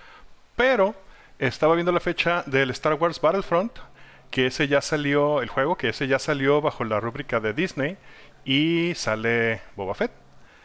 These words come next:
Entonces, sale Boba Fett en un contexto post-Sarlacc. Entonces, pues, se podría decir que, pues, que es canon, que Boba Fett es, es canon de Disney, que Boba Fett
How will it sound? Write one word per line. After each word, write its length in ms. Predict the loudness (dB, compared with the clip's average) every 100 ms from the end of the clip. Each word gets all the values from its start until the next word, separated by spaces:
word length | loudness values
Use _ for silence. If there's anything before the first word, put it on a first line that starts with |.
| _ _ _ -20 -6
Entonces, 840 | -6 -4 -4 -2 -2 -2 -2 -4 -6 -4
sale 220 | 0 0
Boba 160 | 2 2
Fett 240 | 0 -2
en 80 | -4
un 40 |
contexto 580 | -2 -2 -2 -4 -2 -2 0
post-Sarlacc. 1040 | 0 0 -4 -14 -16 -4 -4 -2 -6 -6 -16 -20 -20 -20 -20 -20 -20 -20 -8
Entonces, 1040 | -6 -2 -2 -2 -2 0 0 -2 -12 -14 -6
pues, 160 | -6 -6
se 400 | -10 -12 -12 -10
podría 320 | -10 -2 -2
decir 380 | -2 0 0 0
que, 360 | 0 0 -2 -6 -20 -20 -20 -20 -20 -20 -20 -16
pues, 160 | -14
que 100 | -10
es 80 | -8
canon, 360 | -6 -6 -6 -8
que 100 | -6
Boba 200 | -6 -6
Fett 180 | -8 -12
es, 100 | -12
es 260 | -12 -8
canon 280 | -4 -2 0
de 80 | 0
Disney, 340 | 0 -2 -6
que 300 | -4 -2 -2 -2
Boba 220 | -4 -4
Fett 160 | -6